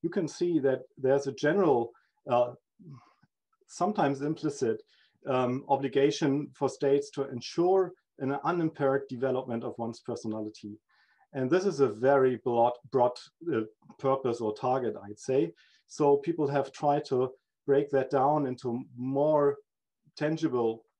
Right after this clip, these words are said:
subdimensions. Um, and I will only tell you two of those, um, mainly the normative targets on the individual level,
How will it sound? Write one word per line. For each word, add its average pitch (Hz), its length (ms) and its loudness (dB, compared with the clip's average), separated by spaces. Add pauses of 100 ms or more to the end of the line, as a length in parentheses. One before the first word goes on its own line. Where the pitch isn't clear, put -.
(120)
subdimensions. 143 1160 -2 (400)
Um, 135 400 -2
and 135 140 -4
I 139 120 2
will 156 180 2
only 143 400 -2 (360)
tell 127 200 -6
you 127 100 -4
two 196 260 -4
of 165 140 -4
those, 160 420 -2 (380)
um, 135 420 -4
mainly 143 580 -2
the 127 460 -4
normative 143 640 -2
targets 123 480 -2
on 117 160 -6
the 113 180 -6
individual 165 500 0
level, 160 500 -2